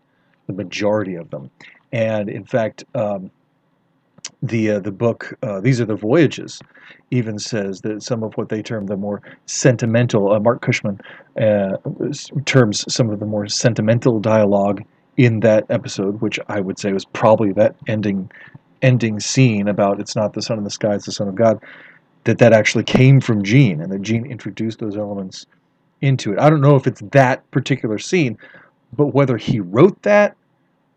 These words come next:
or rewrote it or what, that's got Gene Roddenberry's stamp of approval, and don't let anybody tell you otherwise. And look at what he's approving. He's not approving organized religion.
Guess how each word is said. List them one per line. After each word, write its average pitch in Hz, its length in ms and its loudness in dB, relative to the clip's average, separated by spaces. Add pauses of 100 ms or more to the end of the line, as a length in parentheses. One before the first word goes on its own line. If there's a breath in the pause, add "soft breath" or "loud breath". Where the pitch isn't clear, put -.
(160)
or 113 180 -2
rewrote 170 560 6
it - 300 0 (260)
or 117 140 -4
what, 120 360 -2 (200)
that's 131 640 -2
got 165 340 0
Gene 147 380 -4
Roddenberry's 135 580 -2
stamp 127 300 -8
of 110 80 -14
approval, 104 460 -6
and 95 100 -12
don't 110 160 -12
let 117 140 -10
anybody 120 400 -8
tell 110 200 -8
you 104 160 -8
otherwise. - 600 -16 (440)
And 123 220 -4
look 151 180 2
at 196 80 0
what 156 140 0
he's 139 160 -2
approving. 127 560 -4 (180 soft breath)
He's 123 160 -6
not 139 200 -2
approving 123 680 -4 (340 loud breath)
organized 107 540 -2
religion. 92 420 -4